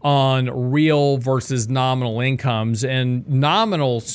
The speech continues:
uh, I'm sorry, spending. Nominal spending is still well above the pre-pandemic trend. So it looks like, you know, in-, in-, individuals are just buying stuff like crazy. But when you take a look at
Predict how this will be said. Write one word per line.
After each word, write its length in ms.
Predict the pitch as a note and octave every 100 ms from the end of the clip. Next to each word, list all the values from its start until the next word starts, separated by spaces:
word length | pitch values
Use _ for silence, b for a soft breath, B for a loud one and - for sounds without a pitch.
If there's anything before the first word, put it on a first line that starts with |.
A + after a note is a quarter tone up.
| -
uh, 240 | B2+ A2+ G#2+
I'm 140 | A#2
sorry, 240 | A2 C#3 A2+
spending. 480 | - D#3+ C#3+ A2 A2 B B B
Nominal 500 | C#3+ F#3 B3 B3 E3+
spending 440 | - E3+ C#3+ C#3
is 100 | B2+
still 240 | - D#3+ C#3
well 300 | C#3 D3 D3
above 320 | B2 B2+ B2
the 80 | A2+
pre-pandemic 640 | D3+ C3+ C3+ A#2+ A#2 G#2+
trend. 320 | - F3+ D3+
So 160 | B2 C3
it 40 |
looks 280 | C#3+ G3+ -
like, 320 | F3 C#3+ - -
you 100 | C#3
know, 120 | B2
in-, 220 | A#2+ A#2
in-, 420 | C3 B2 - C#3+
individuals 680 | C#3+ C3+ C3+ C3 C#3 C3+ A2+
are 40 | B2
just 240 | A#2 G2+
buying 300 | C3+ C#3+ C3+
stuff 300 | - C#3 -
like 180 | A2+ G#2+
crazy. 400 | - G3 E3 C#3+
But 320 | B2 C3+ C3 B B B B B
when 120 | - D3+
you 80 |
take 180 | C#3+ F#3
a 40 | D#3+
look 240 | D#3+ -
at 320 | D3 C3 -